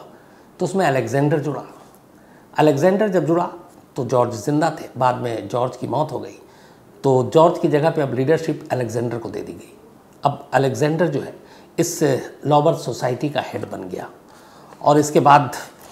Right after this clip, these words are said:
अब वो चलाने लगा ये। करीब सौ लोगों का ग्रुप, गैंग था ये। अब ये लोग रहते थे जर्मनी में तब,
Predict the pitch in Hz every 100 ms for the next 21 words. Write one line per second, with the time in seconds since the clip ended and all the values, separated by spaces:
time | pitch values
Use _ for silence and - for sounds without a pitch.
0 | - - - - - - - - - -
1 | - 170 175 175 156 110 107 98 95 90
2 | - - - - - - - 160 156 -
3 | 175 165 151 143 135 113 135 127 113 120
4 | 127 - 107 - - - - - - -
5 | - - _ - - - - _ _ _
6 | - - 185 185 233 254 233 202 190 233
7 | 226 165 139 131 120 104 92 -